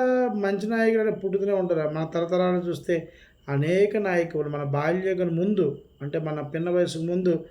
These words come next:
కొంత అధి-, అధికారులు ఉన్నారు. మనకి ఇప్పుడు వయసు వచ్చింది, ఇప్పుడు ఒక అధికారులు ఉన్నారు. మన తదనంతరం నాయకులు వస్తూనే ఉంటారు, పుడుతూనే ఉంటారు, చనిపోతూనే ఉంటారు.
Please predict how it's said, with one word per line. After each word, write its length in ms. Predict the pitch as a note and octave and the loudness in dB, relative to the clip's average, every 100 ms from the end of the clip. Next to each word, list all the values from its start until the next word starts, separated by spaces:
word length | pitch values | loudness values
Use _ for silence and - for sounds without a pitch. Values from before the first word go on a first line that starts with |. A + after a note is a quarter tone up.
| - _ _ - | -20 _ _ -10
కొంత 180 | D3 | -4
అధి-, 300 | C#3+ C#3 C3+ B2+ - | -2 -2 -2 -6 -8
అధికారులు 400 | C3 C3+ C#3 B2+ | -6 -4 -4 -6
ఉన్నారు. 280 | A2+ G#2 G#2+ D3+ | -8 -12 -16 -10
మనకి 340 | E3+ G3 A3 | -4 -2 -2
ఇప్పుడు 180 | A3 G#3 | 0 2
వయసు 280 | G3+ G#3 G#3 | 4 4 2
వచ్చింది, 380 | - F#3+ F#3 F3+ | 2 -2 -2 -2
ఇప్పుడు 200 | D#3+ D#3 | 0 -2
ఒక 100 | C#3+ | -2
అధికారులు 340 | C3+ B2 A#2+ | -4 -6 -10
ఉన్నారు. 180 | A2+ B2 | -12 -8
మన 220 | C#3+ F#3 | -4 -2
తదనంతరం 580 | G3+ G#3+ A3 G#3+ A3+ G#3+ A3 - - - - | 0 2 2 2 0 -2 -6 -20 -20 -20 -10
నాయకులు 480 | D#3 D#3+ G#3 G#3 F#3+ | -4 2 4 6 4
వస్తూనే 360 | F#3+ G#3+ G#3+ | 2 0 2
ఉంటారు, 460 | G#3+ G3+ F#3 F#3 F#3 | 2 0 2 2 2
పుడుతూనే 420 | C#3+ F3 E3+ F3+ | 0 0 0 0
ఉంటారు, 560 | F3+ E3 D#3+ D#3 D#3+ D#3+ D#3 | 0 0 -2 0 -2 -2 -4
చనిపోతూనే 440 | D#3 D#3 D3+ C#3+ | -2 -4 -6 -4
ఉంటారు. 500 | C#3 C3 C3 C3 | -2 -2 -2 -4